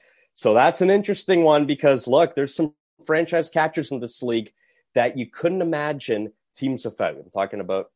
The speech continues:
Posey. I'm talking, you know, Molina. Those catchers of the world. It's very, very interesting when there's a catcher who has been labeled, oh, a potential franchise catcher. Oh, okay. You kind of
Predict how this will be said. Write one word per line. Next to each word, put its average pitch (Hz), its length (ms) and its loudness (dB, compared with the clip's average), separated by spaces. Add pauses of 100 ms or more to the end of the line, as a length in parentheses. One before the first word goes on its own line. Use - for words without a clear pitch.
(120)
Posey. 87 460 -6
I'm 90 120 -16
talking, 107 280 -4
you 151 80 -4
know, 117 120 0
Molina. 117 480 -4 (420)
Those 165 380 4
catchers 147 480 -4
of 113 100 -4
the 117 80 -2
world. 101 320 0
It's - 140 -12
very, 170 600 -2 (340)
very 185 720 2 (160)
interesting 156 540 -2
when 110 100 -2
there's 107 160 -4
a 95 60 -6
catcher 143 680 -4 (440)
who 131 180 0
has 123 140 -4
been 123 160 2
labeled, 120 480 2
oh, 131 220 0
a 85 80 -4
potential 131 580 -6
franchise 135 720 -2
catcher. 101 640 -2 (400)
Oh, 147 360 6
okay. 104 520 2
You 127 200 -4
kind 156 300 0
of 170 100 0